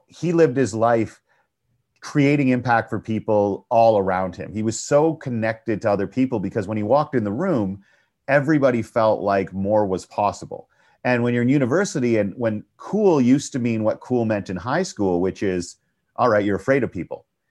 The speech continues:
Like, the cool kids in high school, you were afraid of what they could do to you socially. As you get into real life, the cool people, like, the genuinely good people, are the ones who make you feel safer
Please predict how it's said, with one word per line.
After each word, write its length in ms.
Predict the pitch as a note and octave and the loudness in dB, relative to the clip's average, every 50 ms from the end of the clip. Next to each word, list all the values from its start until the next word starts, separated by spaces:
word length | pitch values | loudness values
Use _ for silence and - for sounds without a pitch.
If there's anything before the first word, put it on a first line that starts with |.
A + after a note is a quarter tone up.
| _ _ _ | _ _ _
Like, 120 | - A#2 A2 | -4 -2 -2
the 100 | C#3+ B2 | -2 0
cool 220 | - F3 G#3+ A#3+ | 2 2 2 2
kids 220 | A#3 A3+ G#3 E3 | 2 2 2 2
in 80 | D#3 D#3 | 2 2
high 200 | B2 B2 B2+ C3+ | 0 0 0 -2
school, 200 | D#3+ - - A2+ | -2 -2 -2 -2
you 220 | G#2+ G2 A2 C3 C#3 | 0 2 2 2 2
were 160 | C#3+ C#3 B2 | 4 4 2
afraid 540 | A2+ - - - - A2 A2+ A#2+ A#2+ A#2+ A2+ | 0 0 -4 -12 -4 0 2 2 2 2 0
of 100 | G#2+ F#2+ | 0 0
what 220 | F#2 G#2 G#2+ - | 0 0 0 0
they 100 | G#2+ G#2 | -2 -6
could 160 | G2 - F#2+ | -4 -6 -6
do 140 | D#2+ G2+ G2 | -4 -4 -4
to 60 | F#2 | -2
you 120 | F#2 F2+ F2 | -4 -4 -6
socially. 640 | - - E3 F3 F#3 - - F#2+ C#2 G#1 - - _ _ _ _ _ _ _ _ _ _ - | -4 -2 0 0 0 -2 -6 -8 -10 -10 -12 -14 _ _ _ _ _ _ _ _ _ _ 2
As 160 | D3 C3 G#2+ | 2 2 2
you 60 | C#3+ | 2
get 100 | C#3+ D#3 | 2 2
into 180 | D3+ C#3+ A#2+ B2+ | 2 2 2 2
real 180 | A#2 A#2 A2+ G#2 | 4 4 4 4
life, 400 | A2 C#3 E3+ F3 C#3 A#2+ A#2 - - | 4 4 4 4 2 2 -2 -6 -8
the 120 | - A2+ | -8 -8
cool 340 | F#2 - - - G3+ A3+ A3 | -8 -8 -6 -2 -2 -2 -2
people, 400 | - - B2+ G#2+ - F#2+ E2+ E2+ | 0 -2 -2 -2 -2 -4 -4 -4
like, 160 | F2+ F2+ F2+ | -4 -4 -4
the 80 | B2+ C3 | -4 -4
genuinely 720 | A2+ F2 F#2 A2+ C3 C3+ D#3 D#3+ D3+ B2+ A#2 A2 G#2 G2+ F#2+ | -4 -4 -2 2 2 2 2 2 0 0 0 -2 -2 -4 -4
good 200 | E2+ G2+ F2+ - | -4 -6 -6 -4
people, 280 | G#2+ G2+ F2 - G#2 | -6 -6 -4 -2 -2
are 60 | G#2+ | 0
the 80 | G#2+ A2+ | 0 0
ones 260 | A2 A#2 A#2+ A#2 A2 | 0 0 -2 -2 -4
who 120 | - B2+ A2+ | -4 -4 -4
make 280 | G#2 A2 A2 A#2 A#2 | -2 -2 -2 -4 -4
you 140 | - A#2 A2 | -4 -6 -6
feel 260 | - - A#2 G#2+ F#2+ | -6 -4 -4 -2 -2
safer 760 | F#2+ - - - - - D#3 F3 E3 - - F#2+ D#2 - - | -4 -6 -10 -8 -4 -2 0 0 -2 -2 -4 -6 -6 -6 -10